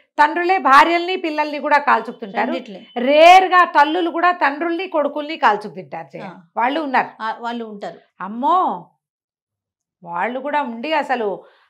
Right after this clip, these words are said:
Speaker 1: ఆ, భర్తకి బ-, కొడుక్కి టెర్రర్ గా ఉంటుంది తల్లి అంటే. అలాంటి వాళ్ళు చాలా మంది ఉన్నారు.
Speaker 2: ఆ.
Speaker 1: ఈ తరహా వల్ల మనం సాధించేదేం లేదు.
Speaker 2: అవును.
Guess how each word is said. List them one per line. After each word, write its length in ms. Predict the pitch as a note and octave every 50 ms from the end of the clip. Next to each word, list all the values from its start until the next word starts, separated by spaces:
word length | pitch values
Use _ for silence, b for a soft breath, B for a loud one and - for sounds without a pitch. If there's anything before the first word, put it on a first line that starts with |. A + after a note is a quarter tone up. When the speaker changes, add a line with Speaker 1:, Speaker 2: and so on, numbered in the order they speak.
| B F#3
Speaker 1:
ఆ, 100 | F#3 F3+
భర్తకి 800 | F3 E3+ D#3+ F#3 G3 F#3+ - - D4 C#4+ C#4+ E4 F4+ F#4+ F#4 D#4+
బ-, 240 | A#3+ B3+ A#3 A3
కొడుక్కి 540 | G#3+ - A#3+ A#3 A#3+ C#4 - - - E4+ E4+
టెర్రర్ 500 | D#4+ - - A3+ A3 G#3+ C#4 D#4 D#4 D#4
గా 100 | E4 E4+
ఉంటుంది 400 | D#4+ D4 C4+ C#4 C#4 B3 A3 A3
తల్లి 320 | G#3+ - B3 G#3 A3+ A#3 A3
అంటే. 340 | F#3 E3 - E3+ - _ _ -
అలాంటి 320 | F#3+ G3+ A3 A3 G3+ A#3
వాళ్ళు 200 | A3+ B3+ C#4 C#4+
చాలా 420 | C4+ - - A#3+ A3 A#3+ C4+ C#4+
మంది 240 | C#4+ D4 C#4+ B3 A#3+
ఉన్నారు. 280 | A3+ G3+ F3 D#3 - _ _ _ _
Speaker 2:
ఆ. 120 | G#3+ G3 F#3+ G3 G3 F#3+ F#3+ F#3+ _ _ _ _ _ _ _ _ _ _ _ _ _ _ _ _ _ A#3+
Speaker 1:
ఈ 180 | B3 C4+ D4
తరహా 440 | C#4+ C#4+ D4 C#4 C#4+ C#4 D4+ E4 E4
వల్ల 360 | C#4+ D4 B3+ A#3 A3 A3 B3+
మనం 340 | C#4+ C#4 C#4 C4+ C4 C4+ B3+
సాధించేదేం 800 | A#3+ C4 A3 A#3 C4+ D#4 D#4+ - - F4 F4 - E4+ E4 D#4 D4+
లేదు. 320 | C4 A3 F#3 - - _ _ _ _ -
Speaker 2:
అవును. 260 | A3+ A3+ G#3+ G3 _